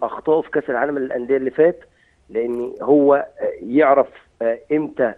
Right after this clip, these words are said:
يضغط عالي وإمتى يضغط متوسط يض-، وإمتى يضغط في نص الملعب،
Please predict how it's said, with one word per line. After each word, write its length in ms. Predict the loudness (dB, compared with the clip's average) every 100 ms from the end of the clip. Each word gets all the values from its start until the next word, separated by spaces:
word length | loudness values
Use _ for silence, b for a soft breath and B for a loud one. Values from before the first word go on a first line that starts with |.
| -4
يضغط 400 | -4 -2 -2 0
عالي 360 | 2 2 0
وإمتى 360 | 0 -2 -2 -2
يضغط 600 | 0 -2 -4 -10 -10 -10
متوسط 480 | -4 0 0 0 -2
يض-، 240 | 0 -2 -6 B B 0
وإمتى 340 | 2 4 2
يضغط 240 | 2 2 -2
في 100 | -2
نص 200 | -2 0
الملعب، 420 | 2 4 2